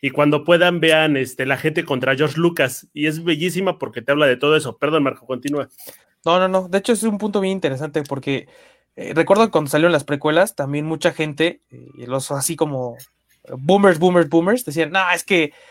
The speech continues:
Speaker 2: las precuelas son un asco, están arruinando la, la trilogía original, George Lucas ya solo quiere dinero", ¿no?
Speaker 1: Y sí.
Speaker 2: Y ahora, o sea, justo están diciendo, esos mismos boomers, boomers,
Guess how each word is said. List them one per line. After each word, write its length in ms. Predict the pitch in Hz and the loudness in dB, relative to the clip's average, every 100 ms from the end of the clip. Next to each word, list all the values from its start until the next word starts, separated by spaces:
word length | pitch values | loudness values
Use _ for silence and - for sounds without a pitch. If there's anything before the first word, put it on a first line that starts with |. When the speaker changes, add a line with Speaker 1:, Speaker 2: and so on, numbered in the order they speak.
| _ | _
Speaker 2:
las 180 | 165 160 | -4 -2
precuelas 440 | - 170 185 180 170 | -2 0 2 2 0
son 100 | 175 | -2
un 140 | 170 | 0
asco, 360 | 170 175 - 170 | -2 -2 0 0
están 220 | 170 175 | 2 2
arruinando 480 | 165 151 156 170 165 | 0 0 0 2 4
la, 340 | 147 139 127 | 4 2 2
la 200 | 139 143 | 2 0
trilogía 340 | 147 143 156 | 0 -2 2
original, 420 | 165 147 139 156 165 | 0 0 -2 0 0
George 200 | 175 170 | -2 -2
Lucas 260 | 175 175 | 0 2
ya 120 | 156 160 | 2 0
solo 240 | 165 151 | 0 -2
quiere 200 | 160 160 | 0 0
dinero", 440 | 143 139 151 143 | 0 0 0 0
¿no? 260 | 135 156 269 _ _ _ _ - | 0 -2 -4 _ _ _ _ -12
Speaker 1:
Y 80 | 123 | -4
sí. 120 | 151 | 2
Speaker 2:
Y 80 | 156 | 4
ahora, 380 | 156 165 156 - | 6 6 4 2
o 100 | 156 | -2
sea, 120 | 160 | -2
justo 300 | 147 170 190 | 0 0 2
están 220 | 175 180 | 4 4
diciendo, 420 | 170 175 175 170 - | 2 0 2 2 4
esos 300 | 208 240 254 | 4 6 6
mismos 300 | 240 240 220 | 6 4 4
boomers, 340 | 175 226 233 190 | 6 6 6 4
boomers, 400 | 208 214 262 | 2 2 0